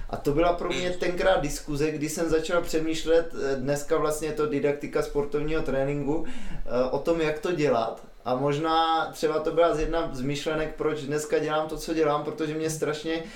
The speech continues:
Speaker 1: jako bavilo přemýšlet nad tím, jak to dělat a jak to dělat efektivněji a líp. Takže už tenkrát asi jsi nad tím jako nějak přemýšlel.
Speaker 2: Jo, eh, nemáš zač teda.
Speaker 1: <laughs> Jo, jo, díky, díky.
Speaker 2: <laughs> Ne, ne, ne, ne.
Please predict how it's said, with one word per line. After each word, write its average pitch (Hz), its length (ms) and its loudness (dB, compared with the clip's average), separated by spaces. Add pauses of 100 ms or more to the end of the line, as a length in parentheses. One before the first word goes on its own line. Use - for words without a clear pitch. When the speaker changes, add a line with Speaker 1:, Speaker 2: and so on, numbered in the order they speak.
(200)
Speaker 1:
jako 131 260 0
bavilo 151 440 4
přemýšlet 160 540 0
nad 160 180 -2
tím, 165 180 -2
jak 156 180 0
to 160 120 0
dělat 156 280 2
a 156 40 2
jak 151 140 0
to 160 120 -2
dělat 160 240 2
efektivněji 160 680 0
a 165 80 4
líp. 190 240 -4
Takže 127 380 2 (300)
už - 180 0
tenkrát 160 600 2
asi 165 300 -2
jsi - 140 -4
nad 165 200 2
tím 175 160 -2
jako 175 220 2
nějak 190 320 0
přemýšlel. 135 720 0 (1400)
Speaker 2:
Jo, 110 460 -4 (480)
eh, 113 320 0
nemáš 120 280 -2
zač - 220 -6
teda. 131 260 -2 (240)
Speaker 1:
<laughs> - 320 2
Jo, 165 100 8
jo, 190 320 6
díky, 143 200 0
díky. - 220 4
Speaker 2:
<laughs> - 640 2
Ne, - 200 -4
ne, 123 80 -2
ne, 110 240 -2
ne. 104 520 -4